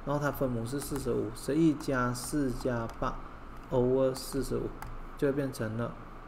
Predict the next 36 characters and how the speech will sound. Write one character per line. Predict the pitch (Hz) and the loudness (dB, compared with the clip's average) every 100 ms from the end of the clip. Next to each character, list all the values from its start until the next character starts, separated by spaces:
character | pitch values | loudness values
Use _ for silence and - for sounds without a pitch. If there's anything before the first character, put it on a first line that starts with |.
| - - | -14 -10
呃， | - 67 65 - - | -6 -6 -4 -6 -8
十 | - - 139 | -8 0 4
亿 | 147 | 4
加 | 135 139 123 120 | 4 2 2 0
四 | 120 - - - 156 135 | -2 -8 -8 -4 0 0
加 | 120 - 120 113 - | 0 -2 0 -2 -4
八， | - 131 - - - - - - - - - - - - - - - - - - | -4 -2 -4 -10 -12 -10 -10 -10 -10 -12 -14 -16 -16 -14 -14 -16 -16 -16 -14 -6
它 | 127 | 0
就 | 147 | 2
会 | |
变 | 151 151 | 2 0
成 | 127 | -2
三， | 120 131 135 | -4 -4 -6
应 | 151 147 | -4 0
该 | 143 | 0
是 | 143 170 | 0 2
要 | 165 | 2
变 | 170 160 | 2 0
成 | 131 | 0
三 | 120 120 117 | -2 -4 -2
百 | 110 | -2
五 | - 107 104 | -2 -2 -4
了。 | 123 - | -6 -4
等 | 117 | -2
一 | |
下 | 123 | 0
呢， | 127 127 | -2 -4
我 | 113 | -2
这 | 147 | 0
边 | 147 135 | 2 2
我 | 110 | 0
应 | 113 | 0
该 | 117 | 0
有 | 110 | 0
东 | 113 | -2
西， | 113 117 | -2 -4